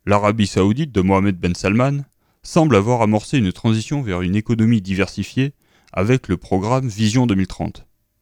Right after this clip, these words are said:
Néanmoins, la disparition du journaliste saoudien Jamal Khashoggi laisse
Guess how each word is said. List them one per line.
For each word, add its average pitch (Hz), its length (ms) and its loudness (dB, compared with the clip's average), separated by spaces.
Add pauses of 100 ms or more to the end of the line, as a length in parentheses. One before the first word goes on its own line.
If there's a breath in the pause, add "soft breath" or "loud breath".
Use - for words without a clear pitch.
(560)
Néanmoins, 107 480 2 (800)
la 92 100 2
disparition 107 600 2
du 101 120 -2
journaliste 95 400 -2
saoudien 107 440 0
Jamal 90 300 0
Khashoggi 110 460 -6 (720)
laisse 120 340 4